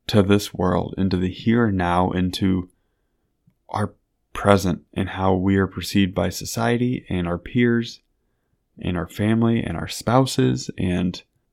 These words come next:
romantic relationships, Lord, that we trap ourselves. We trap ourselves in a cycle of wondering if we're good enough, of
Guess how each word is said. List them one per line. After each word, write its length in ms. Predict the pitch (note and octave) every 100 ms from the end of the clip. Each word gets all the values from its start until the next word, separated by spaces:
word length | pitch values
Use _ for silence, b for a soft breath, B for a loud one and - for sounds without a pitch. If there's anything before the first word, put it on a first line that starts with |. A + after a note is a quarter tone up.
| _
romantic 500 | - F2+ F#2 G2 F2+
relationships, 760 | F2 F2 G#2+ - A#2+ - A2+ -
Lord, 360 | G#2 G#2 A2 G#2
that 320 | G2 - - _ _ _ _ _ A#2+
we 160 | A#2
trap 360 | A#2+ A#2+ C#3 C#3
ourselves. 560 | F#2+ - - - -
We 100 | -
trap 300 | G#2+ A#2+ B2+
ourselves 400 | B2+ A2 A2+ G#2
in 100 | G#2
a 60 | G2
cycle 500 | - G#2+ A#2 A2 -
of 260 | F#2 F2+ -
wondering 400 | F#2+ A2 A2 G2
if 160 | F#2
we're 140 | F#2+ F#2+
good 220 | F#2 G#2+
enough, 420 | G#2+ - - - _ _
of 380 | G#2 G2 F#2 F#2